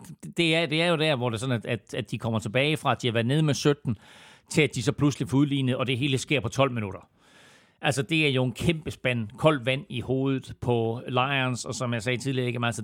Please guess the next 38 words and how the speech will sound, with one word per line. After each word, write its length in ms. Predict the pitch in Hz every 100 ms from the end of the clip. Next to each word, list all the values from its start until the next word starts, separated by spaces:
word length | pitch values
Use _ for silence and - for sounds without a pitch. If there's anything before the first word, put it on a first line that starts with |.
| 120
det, 160 | 127
det, 240 | 131 127 -
det, 200 | - -
det, 200 | 127 -
det, 240 | 123 117
det 120 | 117
starter 380 | - 143 170 170
med 140 | 143 123
den 220 | 143 135
der 160 | 135
fjerde 360 | 120 143 143 123
down, 240 | 123 135
som 160 | 123 113
de 120 | 113
misser, 340 | 117 135 - 113
ikke, 240 | 120 117
og 60 | 110
så 100 | 120
får 220 | 131 120
de 140 | 107
det 120 | 110
lange 200 | 113 131
skud 220 | 131 131 127
til 140 | -
Brandon 340 | 120 113 110
Ayuk, 320 | 110 120 156 143
og 80 |
så 80 | 117
kommer 280 | - 139 120
den 140 | 131
her 100 | 120 113
fumble 360 | 143 143 135
lige 140 | 131 120
bagefter, 480 | 135 120 127 -
og 200 | 110 120 113
så 80 |
kommer, 480 | 117 123 113 110 104 110 -
øh, 420 | 117 110 90